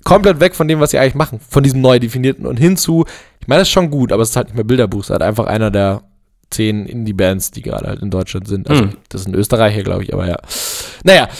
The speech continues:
Speaker 1: auf jeden Fall mein, äh, deswegen, das wollte ich nur, äh, Herr Böhmermann, an dich direkt, ähm, mich beschweren, ähm, für diese persönliche Empfehlung.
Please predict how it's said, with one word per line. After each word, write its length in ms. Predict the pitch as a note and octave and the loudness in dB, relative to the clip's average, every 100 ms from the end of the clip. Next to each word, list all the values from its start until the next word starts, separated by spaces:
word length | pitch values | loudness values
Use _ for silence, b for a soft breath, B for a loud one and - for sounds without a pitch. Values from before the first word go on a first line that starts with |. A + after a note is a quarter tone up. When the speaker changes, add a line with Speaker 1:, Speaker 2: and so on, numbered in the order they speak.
| B | B
Speaker 1:
auf 100 | F#3 | 4
jeden 120 | G#3+ | 6
Fall 60 | B3+ | 6
mein, 560 | G#3+ G#3+ A3 A#3 A#3 A3+ | 6 6 6 4 2 4
äh, 280 | F3+ F3+ | 6 6
deswegen, 420 | D#3+ D3+ C3 D3+ C#3 | 4 2 4 4 4
das 300 | D#3 - C3+ | 4 4 6
wollte 180 | C3+ | 6
ich 60 | C3 | 6
nur, 160 | C3+ C3 | 4 6
äh, 680 | B2+ A2+ A2+ - B2 A2+ | 6 2 -2 -2 0 2
Herr 140 | A2 A2 | 2 2
Böhmermann, 440 | A#2+ C#3 C#3+ C#3+ | 4 6 6 4
an 120 | A2+ | 2
dich 120 | A2 | -2
direkt, 440 | - A2+ C#3 - - | -2 -2 -2 -4 -8
ähm, 400 | A2 G#2+ G#2 G#2 | -4 -2 -4 -6
mich 140 | G#2 F#2+ | -8 -6
beschweren, 540 | G2+ - F2 F2 F2+ - - | -8 -4 -2 -2 -4 -14 -14
ähm, 260 | - - - | -12 -10 -10
für 120 | - | -10
diese 300 | F#2 F#2 F2+ | -8 -6 -4
persönliche 560 | - B2+ B2+ E3 B2+ A2 | 2 6 6 6 4 0
Empfehlung. 480 | G#2 G2 G#2 F#2 | -2 -2 -2 -2